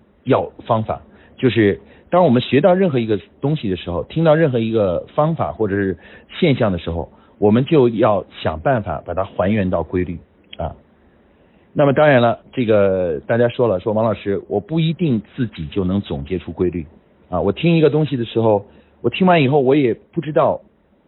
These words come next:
该怎么样这个去把它和我所知道的一些规律，甚至我对规律本身就不是很清楚啊。那么这也是我们在学习过程中的一个，呃，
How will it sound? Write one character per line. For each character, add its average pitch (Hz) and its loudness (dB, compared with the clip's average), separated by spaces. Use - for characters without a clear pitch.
该 135 2
怎 101 -6
么 87 -4
样 104 0
这 101 -2
个 80 -4
去 92 -2
把 90 0
它 104 2
和 95 0
我 80 0
所 - -6
知 151 -2
道 151 4
的 85 -2
一 85 -6
些 95 -6
规 107 0
律， 98 -2
甚 190 2
至 180 6
我 123 4
对 147 2
规 180 0
律 175 0
本 - -4
身 131 -4
就 131 -2
不 - -6
是 120 -2
很 87 -6
清 98 -4
楚 - -10
啊。 80 -8
那 156 -2
么 165 4
这 214 2
也 139 6
是 123 -2
我 113 2
们 98 0
在 101 0
学 113 -2
习 120 -6
过 113 0
程 98 -4
中 95 -4
的 95 -2
一 85 -6
个， 90 -2
呃， 82 -4